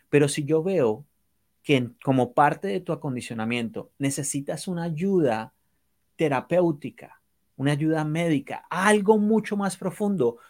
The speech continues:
yo voy so-, yo voy a ser la primera persona que te dice, "Busca ayuda y toma acción". Es más, es más,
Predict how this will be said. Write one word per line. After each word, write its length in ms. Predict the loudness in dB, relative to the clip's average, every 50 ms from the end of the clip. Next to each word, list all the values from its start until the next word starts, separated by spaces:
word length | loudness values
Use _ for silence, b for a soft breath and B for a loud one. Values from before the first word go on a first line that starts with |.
| B B B
yo 180 | 4 6 6 6
voy 160 | 6 4 2
so-, 220 | 0 -2 -6 -6 0
yo 160 | 2 4 4
voy 160 | 6 4 2 0
a 60 | -2
ser 180 | -4 -4 -4
la 140 | -4 -4 -4
primera 380 | -4 -4 -4 -2 -2 -4 -4 -4
persona 520 | -6 -8 -6 -6 -6 -6 -6 -6 -8 -10 -14 _ _ _ _ _
que 140 | _ -4 0
te 160 | 2 2 2
dice, 440 | 2 0 -2 -2 -2 -4 -4 -6 -12 _ _ _ _ _ _ _ _
"Busca 340 | 0 0 0 2 0 -2 -6
ayuda 320 | -4 -2 0 0 0 -2 -4
y 60 | -6
toma 240 | -6 -6 -6 -6 -8
acción". 320 | -8 -8 -10 -10 -10 -12 _ _ _ _ _ _ _ _ _ _ _ _ _ _ _
Es 200 | -4 -2 -2 -2
más, 460 | -2 -2 -2 -4 -6 -8 -10 -12 -16 _ _ _ _ _ _ _ _ _ _ _ _ _ _ _
es 200 | -6 -6 -4 -4
más, 380 | -4 -4 -6 -6 -8 -12 -16